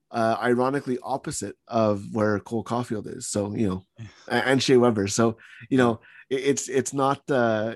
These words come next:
Speaker 1: it's, it's not like it's gonna compete against them, but having that option to have a guy who can pass like Suzuki and shoot like Suzuki, because remember last year when he was making those cross ice seam passes to Tatar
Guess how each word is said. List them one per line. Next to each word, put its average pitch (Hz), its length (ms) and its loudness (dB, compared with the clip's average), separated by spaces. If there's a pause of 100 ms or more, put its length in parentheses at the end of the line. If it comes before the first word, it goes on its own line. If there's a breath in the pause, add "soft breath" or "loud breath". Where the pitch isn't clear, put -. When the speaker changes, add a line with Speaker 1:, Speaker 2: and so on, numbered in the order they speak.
Speaker 1:
it's, 123 180 -4
it's 117 220 -10
not 135 140 -4
like 123 200 -4
it's 123 140 -8
gonna 127 180 -4
compete 120 480 -8
against 107 340 -2
them, 120 240 2
but 107 180 -2 (320 loud breath)
having 147 320 2
that 156 140 4
option 120 560 0 (440)
to 131 80 4
have 123 340 4
a 120 60 2
guy 123 200 2
who 123 120 2
can 113 160 -2
pass 127 400 -2
like 139 140 -6
Suzuki 139 520 -6
and 104 200 -4
shoot - 300 0
like 117 200 0
Suzuki, 92 460 -6 (420 loud breath)
because 143 160 6
remember 185 200 4
last 147 340 2
year 160 100 0
when 135 120 4
he 127 60 6
was 120 160 4
making 131 240 0
those 113 180 2
cross 120 300 -4
ice 120 220 -2
seam 123 240 -4
passes 123 380 -6
to 117 100 -10
Tatar 120 400 -2